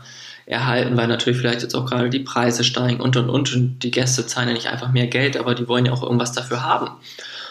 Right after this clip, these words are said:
Und wenn dann immer alles, sag ich mal, vielleicht immer ein bisschen anders lief oder entspannter lief und auf einmal sagst du zu deinen Mitarbeitern, hey, ihr müsst jetzt noch die Weinkarte mit an den Tisch nehmen und ihr sollt Zusatzverkäufe machen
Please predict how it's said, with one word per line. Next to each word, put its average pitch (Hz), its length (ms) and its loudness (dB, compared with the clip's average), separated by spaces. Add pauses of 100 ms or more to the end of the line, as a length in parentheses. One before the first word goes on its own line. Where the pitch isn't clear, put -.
(120)
Und 123 220 4
wenn 135 180 4
dann 131 160 4
immer 131 200 6
alles, 127 500 0
sag 120 160 -2
ich 127 60 0
mal, 123 100 4
vielleicht 127 300 0
immer 120 140 2
ein 117 60 4
bisschen - 260 -4
anders 131 360 2
lief 127 240 4
oder 117 180 0
entspannter 131 480 -2
lief 127 200 4
und 120 80 -2
auf 120 140 -6
einmal 123 200 2
sagst 127 260 -4
du - 40 -10
zu - 160 -2
deinen 120 140 0
Mitarbeitern, 120 520 0
hey, 135 300 -4 (500)
ihr 120 80 2
müsst 123 160 4
jetzt 117 160 0
noch 127 100 0
die 131 180 4
Weinkarte 127 540 2
mit 123 160 0
an 120 120 0
den 117 100 0
Tisch 123 300 0
nehmen 117 240 0
und 127 100 2
ihr 131 60 4
sollt 139 200 0
Zusatzverkäufe 123 920 0
machen 120 340 -4